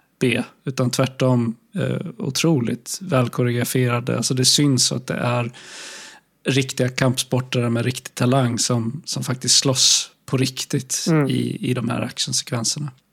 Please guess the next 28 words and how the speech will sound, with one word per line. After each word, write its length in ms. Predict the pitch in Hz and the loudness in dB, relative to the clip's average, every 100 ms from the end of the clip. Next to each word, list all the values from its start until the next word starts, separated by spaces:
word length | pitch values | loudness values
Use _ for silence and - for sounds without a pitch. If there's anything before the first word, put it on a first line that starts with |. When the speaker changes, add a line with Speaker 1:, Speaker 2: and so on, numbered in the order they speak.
| _ | _
Speaker 1:
Så, 180 | - - | -8 -2
så 140 | - | 2
jag 180 | 147 139 | 2 2
tycker 300 | 165 - 147 | -2 0 0
att, 380 | 147 131 - - | 0 -2 -6 -2
eh, 360 | 131 127 127 127 - _ _ _ _ _ _ _ | 2 4 2 0 -6 _ _ _ _ _ _ _
det 160 | 117 156 | -2 0
är 180 | 143 135 | 4 4
en 120 | 127 | 2
film 320 | 127 131 123 | 0 0 2
som 280 | 120 127 117 | 0 -2 -4
förtjänar 680 | - - 131 139 135 131 117 | -6 -4 0 2 2 2 0
att, 200 | 120 - - | -6 -10 -10
att 200 | 127 131 | -10 -4
lyftas 360 | 127 - 123 | -4 -4 -4
fram. 280 | - 127 123 | -2 0 0
Och 60 | 123 | 0
framförallt 600 | 139 127 139 147 151 - | 0 0 0 0 0 -4
om 60 | |
man 140 | 123 123 | -6 -6
tycker 260 | 127 131 | -8 -4
om 260 | - 151 143 | -2 0 0
den 120 | 117 | 0
här 120 | 117 | -4
typen 480 | 123 - 120 - 120 | -4 -2 -2 -2 -4
av 240 | 120 120 - _ _ _ _ | -4 -6 -8 _ _ _ _
kampsportsraffel, 1400 | - 139 127 - 127 127 - - 139 156 - - 127 127 - - | 0 2 2 2 2 0 0 0 0 0 0 -2 -2 -2 -8 -12
eh, 400 | - 131 127 127 | -6 -2 0 -2